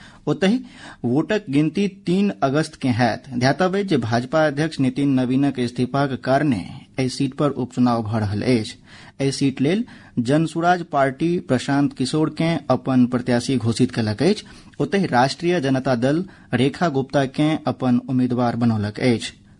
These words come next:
भाजपा आ आन दल सभ दिस सँ जल्दिये प्रत्याशीक नामक घोषणा कयल जयबाक संभावना अछि। राज्य सरकार सोलहम वित्त आयोगक अनुशंसा पर राज्यक ग्राम पंचायत सभ मे सभ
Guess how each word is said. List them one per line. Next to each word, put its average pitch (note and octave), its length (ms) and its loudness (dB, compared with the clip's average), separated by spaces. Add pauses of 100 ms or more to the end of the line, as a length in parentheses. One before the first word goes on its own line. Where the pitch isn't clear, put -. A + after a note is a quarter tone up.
भाजपा A#2+ 500 0 (420)
आ A#2+ 80 4 (200)
आन E3 320 0
दल C#3 200 2
सभ C3 260 -2
दिस E3+ 300 2
सँ A#2+ 100 2 (320)
जल्दिये C#3 440 0
प्रत्याशीक B2+ 640 -2
नामक A2+ 440 0
घोषणा A#2+ 500 0 (100)
कयल G2 260 0
जयबाक A2 360 0
संभावना G2+ 480 -2 (140)
अछि। A#2+ 340 0 (920)
राज्य F3 300 0
सरकार G#3+ 420 -2
सोलहम E3 420 0
वित्त E3+ 220 -2
आयोगक D#3+ 420 0
अनुशंसा C#3 500 0
पर D#3+ 240 -2
राज्यक B2+ 460 0
ग्राम C#3 440 0
पंचायत C#3+ 480 0
सभ C#3+ 260 -2
मे D#3 280 2
सभ D3 500 0